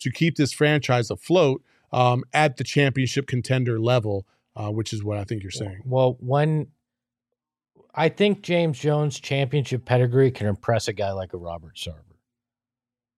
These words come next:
Speaker 2: Uh, but, uh, you know, the, the new owner has, uh, you know, a championship pedigree of his own,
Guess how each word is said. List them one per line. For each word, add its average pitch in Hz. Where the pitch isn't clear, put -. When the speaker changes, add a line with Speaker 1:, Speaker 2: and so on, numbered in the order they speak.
Speaker 2:
Uh, 87
but, -
uh, 113
you 120
know, 120
the, 120
the 147
new 151
owner 139
has, 139
uh, -
you 117
know, 110
a 117
championship 135
pedigree 117
of 104
his 101
own, 127